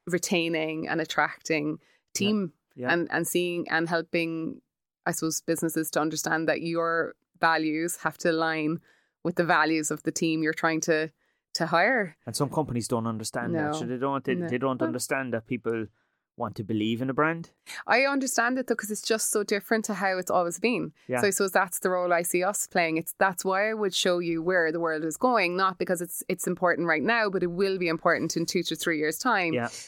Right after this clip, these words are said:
Speaker 1: So it's, I suppose we, w-, I would see our role as helping people to stay really
Speaker 2: Mm.
Speaker 1: far ahead,
Speaker 2: Mm.
Speaker 1: make the decisions now that set you up for then.
Speaker 2: Yeah.
Speaker 1: You know, just do a workshop now, not because you're maybe going to implement stuff now, but you're aware. And as opportunities come your way, you can make a kind of informed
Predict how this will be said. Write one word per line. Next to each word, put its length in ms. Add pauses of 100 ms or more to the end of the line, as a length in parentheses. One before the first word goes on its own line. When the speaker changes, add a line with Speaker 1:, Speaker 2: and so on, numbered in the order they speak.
Speaker 1:
So 260
it's, 220
I 100
suppose 220
we, 240
w-, 400
I 120
would 140
see 140
our 240
role 240
as 80
helping 280
people 200
to 100
stay 260
really 380
Speaker 2:
Mm. 80
Speaker 1:
far 180
ahead, 420 (220)
Speaker 2:
Mm. 160
Speaker 1:
make 280
the 100
decisions 580
now 580
that 180 (280)
set 220
you 140
up 180
for 140
then. 360
Speaker 2:
Yeah. 300
Speaker 1:
You 80
know, 100
just 220
do 140
a 40
workshop 380
now, 540 (480)
not 280
because 220
you're 160
maybe 120
going 160
to 80
implement 420
stuff 260
now, 220
but 180
you're 160
aware. 520
And 120
as 260
opportunities 580
come 200
your 140
way, 240
you 140
can 140
make 220
a 80
kind 240
of 80
informed 560